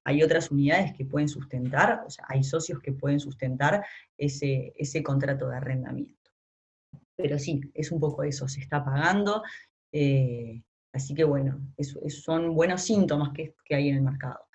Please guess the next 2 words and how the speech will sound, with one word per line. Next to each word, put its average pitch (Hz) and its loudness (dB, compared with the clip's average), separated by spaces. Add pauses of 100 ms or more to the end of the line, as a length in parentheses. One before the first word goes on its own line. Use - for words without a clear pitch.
(440)
Es, - -8 (640)
este, 135 -4